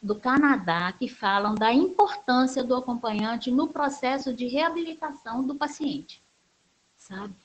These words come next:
Como o acompanhante é importante nesse processo de saúde e doença. Por quê? Se o acompanhante está nervoso,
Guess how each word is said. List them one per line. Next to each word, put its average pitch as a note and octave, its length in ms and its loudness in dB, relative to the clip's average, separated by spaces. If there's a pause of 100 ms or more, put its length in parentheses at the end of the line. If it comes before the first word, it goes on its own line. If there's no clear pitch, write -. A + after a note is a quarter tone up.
(260)
Como F#4+ 540 4
o D4 140 4
acompanhante C4 800 4
é A#3+ 60 2
importante A3 680 -2
nesse G#3+ 240 -6
processo A3 420 -8
de - 60 -20
saúde G#3 300 -6
e - 20 -10
doença. F#3+ 400 -4 (440)
Por E4 220 -2
quê? D#3+ 340 0 (240)
Se - 320 4
o G#4 100 8
acompanhante A#3 960 2
está B3+ 380 -2
nervoso, F#3 880 0